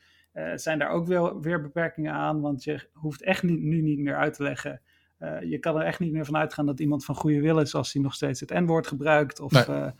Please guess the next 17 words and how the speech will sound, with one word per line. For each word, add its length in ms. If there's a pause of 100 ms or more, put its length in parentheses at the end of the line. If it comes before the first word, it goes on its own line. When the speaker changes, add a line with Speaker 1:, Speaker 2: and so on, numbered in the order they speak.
(800)
Speaker 1:
eh, 80
of, 220
eh, 220
of 140
andere 340
dingen 280
die 160
heel 180
erg, 260
eh, 360
al 420
een 80
maatschappelijke 640
discussie 440
door 240
zijn 200
gegaan. 380